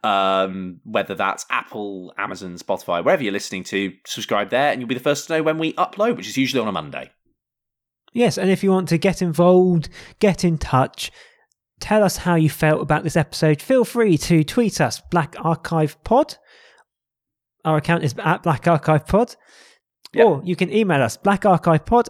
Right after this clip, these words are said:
Speaker 2: at gmail dot com.
Speaker 1: Uh, yep, uh, coming up next, I think it's Web of Fear. Is that gonna be our next one?
Speaker 2: Yes, it is. Web of Fear on the thirty-first,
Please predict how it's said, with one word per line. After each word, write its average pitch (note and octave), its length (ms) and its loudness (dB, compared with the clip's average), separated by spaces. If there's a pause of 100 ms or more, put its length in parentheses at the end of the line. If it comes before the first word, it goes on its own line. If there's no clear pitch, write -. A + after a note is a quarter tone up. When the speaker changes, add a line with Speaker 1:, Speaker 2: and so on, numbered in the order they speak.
(160)
Speaker 2:
at F3+ 200 0 (180)
gmail D3+ 500 2 (120)
dot C#3 260 0
com. G2+ 340 0 (880)
Speaker 1:
Uh, C3 220 0
yep, G#3 300 0
uh, E3+ 160 2
coming A#3+ 340 -2
up G3 220 0 (160)
next, D3 680 -4
I D3 60 -6
think C4 160 0
it's C3 120 -4
Web G3 220 0
of A3 100 -8
Fear. C#4 560 -4 (200)
Is B3 100 -4
that D4 140 -2
gonna C#4 100 0
be D4 60 2
our C#4 80 2
next D4+ 240 -4
one? F#4+ 140 -2 (1300)
Speaker 2:
Yes, F3 420 0
it - 240 -4
is. G#3 540 0
Web F#3 180 2
of A#3+ 140 0
Fear A#3 440 0
on F#3+ 240 -2 (140)
the D#3+ 160 2
thirty-first, C#3 920 -2